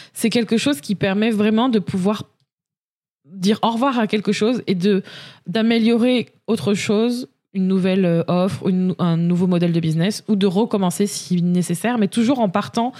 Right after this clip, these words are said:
de l'existant. Et c'est pour ça que j'aurais pu aussi marquer que rien n'est perdu. Mais en tout cas,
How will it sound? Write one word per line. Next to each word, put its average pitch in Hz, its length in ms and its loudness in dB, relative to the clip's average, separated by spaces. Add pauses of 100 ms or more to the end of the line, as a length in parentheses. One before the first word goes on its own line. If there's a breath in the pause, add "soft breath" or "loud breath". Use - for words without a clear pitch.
(280 loud breath)
de 190 120 2
l'existant. 196 640 2 (600 loud breath)
Et 214 260 4
c'est 196 120 -2
pour 185 160 -4
ça 269 180 0
que 240 140 -2
j'aurais 196 200 2
pu 220 140 -4
aussi 208 240 0
marquer 208 400 -2
que 214 420 2
rien 190 220 0
n'est 190 120 2
perdu. 180 440 -2 (320)
Mais 220 100 0
en 233 100 0
tout 226 140 -4
cas, 226 320 -2